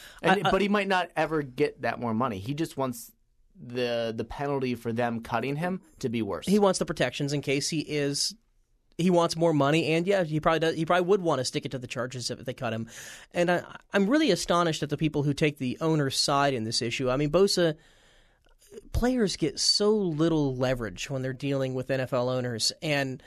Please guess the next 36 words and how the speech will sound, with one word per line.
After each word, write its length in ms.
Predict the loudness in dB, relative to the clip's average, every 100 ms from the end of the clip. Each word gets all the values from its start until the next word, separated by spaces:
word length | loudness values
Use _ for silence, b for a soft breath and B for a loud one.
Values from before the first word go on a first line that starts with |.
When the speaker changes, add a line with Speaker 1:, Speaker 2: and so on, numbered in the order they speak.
| b b b b _ _ _ _
Speaker 2:
I, 140 | -4 -4 -4
I, 120 | -6 -6 -14 _ -2
I 100 | 0
pretty 180 | 2
much 160 | 2 2
support 300 | 0 2 2
the 60 | 2
players 320 | 2 2 2
in 60 |
almost 320 | 2 2 0 -2
all 320 | 0 2 2
instances 760 | 0 -2 0 -2 0 -2 -4 -6 _ _
in 180 | 0 2
this. 220 | 2 0
They 100 | 0
can 140 | 2 2
be 80 |
cut 380 | 0 0 0 0 _ b b b
just 240 | 2 2 2
about 260 | 2 2
at 80 | 2
any 240 | 2 2 2
time. 280 | 2 2
If, 340 | 2 0 -4 -4
if 100 | -6 -8 -4
Bosa 340 | 2 2 2
does 220 | 2 0 0
turn 160 | 0
out 140 | 0 0
to 80 |
be 80 | 0
a 40 | 2
bust, 440 | 2 2 0 -2
the 80 | -2
Chargers 480 | 0 0 0 -2 -6 b b b b b _ _ _
can, 160 | -4 -2